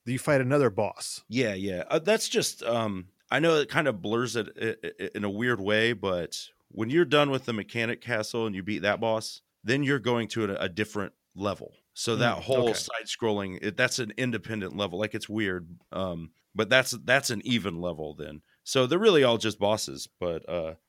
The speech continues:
Speaker 2: they're all weird. <laughs>
Speaker 1: They are, but they're all super cool too. I, I really like 'em. They have usually pretty interesting patterns, but the thing I love the most is they have one of the most interesting and awesome explosions I've ever seen on the Nintendo Entertainment System.
Speaker 2: Oh, yeah.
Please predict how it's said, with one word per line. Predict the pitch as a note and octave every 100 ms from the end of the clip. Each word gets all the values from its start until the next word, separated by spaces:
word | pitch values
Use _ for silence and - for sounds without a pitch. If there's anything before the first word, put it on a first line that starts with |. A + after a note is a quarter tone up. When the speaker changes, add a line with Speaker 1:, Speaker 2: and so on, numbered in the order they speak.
| -
Speaker 2:
they're | G#2+ G#2
all | - A#2 A#2+ G#2 A2 _
weird. | E2+ C3+ A2 E2 - -
<laughs> | G#3+ - D3 - - - _ -
Speaker 1:
They | C3+
are, | D#3+ E3+ D3
but | C#3+
they're | F#3
all | A#3+ A#3
super | - B3+ A3
cool | - B3 G#2+
too. | F#3 G#2+
I, | F#2+ A#2 - _ -
I | C#3+
really | G3
like | D#3 F3
'em. | D#3
They |
have | D3 B2
usually | C#3+ D3 C#3 - -
pretty | G#3+ A3
interesting | F3+ D#3 - B2+
patterns, | A#2 G#2 G2 G#2 - _ _ -
but | C3+ -
the | C3
thing | G#3+
I | A3
love | F#3+ D#3+
the | C#3+
most | D#3 D#3+ -
is | A2 F2+ _ _ -
they | E3
have | F#3+
one | E3+
of | D#3
the |
most | C3 A#2+ - -
interesting | F3 G#3+ G#3+ G#3+ G#3 - C3
and | B2+ -
awesome | C#3 E3 G3 F3
explosions | A#2+ - - C3+ F3+ F3 F#3+ G3 - - _ -
I've | A#2+ A2+
ever | E3 E3+
seen | - D#3 D3
on | C3
the |
Nintendo | A#2+ A2+ C3 B2 A#2+
Entertainment | A2+ G#2 G2 F#2+ -
System. | G2+ - - _ -
Speaker 2:
Oh, | E3 C4 E4
yeah. | C#4+